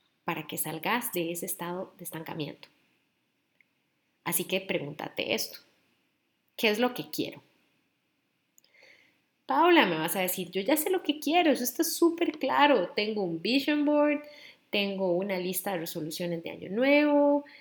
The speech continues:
lo visualizo todas las noches y yo te voy a responder, ¿está realmente claro?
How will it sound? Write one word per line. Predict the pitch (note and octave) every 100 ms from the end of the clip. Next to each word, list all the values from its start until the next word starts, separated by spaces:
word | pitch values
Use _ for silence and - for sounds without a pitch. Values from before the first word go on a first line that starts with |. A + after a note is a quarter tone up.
| - -
lo | F3
visualizo | E3 D#3+ D#3 E3 E3+ D#3+
todas | - E3 D3
las | D3 D3
noches | F#3 C4+ D4 D4 D4 D4 D4
y | G#3
yo | D#3+
te | D#3
voy | - -
a |
responder, | - F3 A3 B3+ C#4 C4+ _ _ _ _ _ _ _ _ _
¿está | - - G#3
realmente | C4 E4 E4+ F4
claro? | E4+ F4 F4+